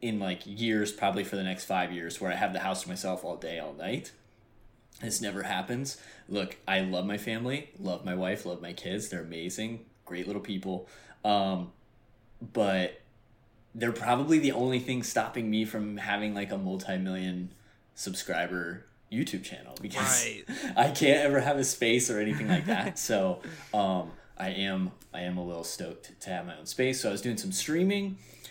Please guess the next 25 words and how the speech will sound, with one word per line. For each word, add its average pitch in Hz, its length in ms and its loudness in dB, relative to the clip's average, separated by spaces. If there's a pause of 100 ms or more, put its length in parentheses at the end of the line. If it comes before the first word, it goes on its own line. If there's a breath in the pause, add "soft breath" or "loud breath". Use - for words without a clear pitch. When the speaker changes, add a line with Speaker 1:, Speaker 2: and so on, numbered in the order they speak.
(200 loud breath)
Speaker 1:
and 107 300 4
I 98 100 2
was 98 200 -2
drinking 98 960 -4 (240)
some 101 260 -2
Ma 107 440 2 (220)
energy 120 360 0
formula. 156 480 -2
Speaker 2:
Oh. 170 560 0
Speaker 1:
Not 104 220 2
a, - 240 -12
not 98 140 -2
a 104 40 -4
sponsor 104 380 -4
yet, 107 320 -2
but, - 300 -6
you - 80 -8
know, 190 160 -10
Speaker 2:
That's 170 320 0
why 127 120 0
Speaker 1:
probably 131 140 -2
in - 60 -6
the 110 60 -6
Speaker 2:
you 98 60 -8
Speaker 1:
future. 170 300 -8